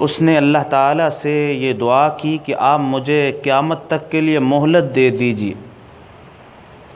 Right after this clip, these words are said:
میں آپ کے بندوں کو گمراہ کرنے کی پوری کوشش کروں گا۔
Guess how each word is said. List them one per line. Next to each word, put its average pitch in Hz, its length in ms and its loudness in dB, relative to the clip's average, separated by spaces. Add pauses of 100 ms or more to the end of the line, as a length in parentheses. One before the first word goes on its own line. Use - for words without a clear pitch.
(680)
میں 123 200 2
آپ 151 340 0
کے 143 100 -2 (100)
بندوں 139 360 -2 (120)
کو 165 100 2 (300)
گمراہ 143 380 2 (120)
کرنے 160 320 -2
کی 147 180 -8 (180)
پوری 180 320 0
کوشش 131 400 -2
کروں 101 300 -2
گا۔ 90 140 -12